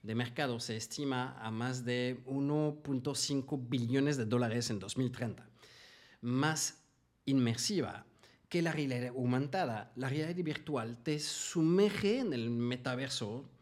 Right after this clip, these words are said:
sin tener que salir de, de tu casa.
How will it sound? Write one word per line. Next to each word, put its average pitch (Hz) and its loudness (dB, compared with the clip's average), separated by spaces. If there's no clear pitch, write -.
sin 214 -2
tener 131 -2
que 156 -2
salir 120 -4
de, 107 -6
de 117 -2
tu - -12
casa. - -6